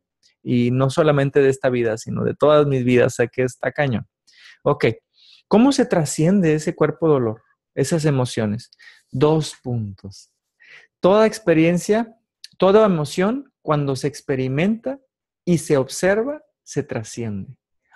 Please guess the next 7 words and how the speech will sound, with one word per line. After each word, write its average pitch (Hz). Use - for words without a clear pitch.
¿Qué 175
necesito? 208
Experimentarla, 151
la 139
emoción, 156
y 214
observarla. -